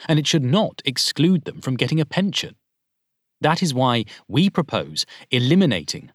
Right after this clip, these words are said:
high pensions and allowing everyone access to a minimum pension.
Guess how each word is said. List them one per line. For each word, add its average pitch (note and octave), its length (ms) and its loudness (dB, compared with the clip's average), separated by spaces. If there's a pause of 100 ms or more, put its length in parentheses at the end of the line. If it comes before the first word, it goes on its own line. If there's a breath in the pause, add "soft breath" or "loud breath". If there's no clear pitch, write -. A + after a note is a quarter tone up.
(100)
high G2+ 240 -2
pensions - 580 -10 (240 loud breath)
and C#3+ 100 2
allowing C#3+ 420 2
everyone C3+ 680 -2
access B2+ 460 -2
to A#2+ 140 -2
a A2+ 40 0
minimum G#2+ 600 -2
pension. - 380 -8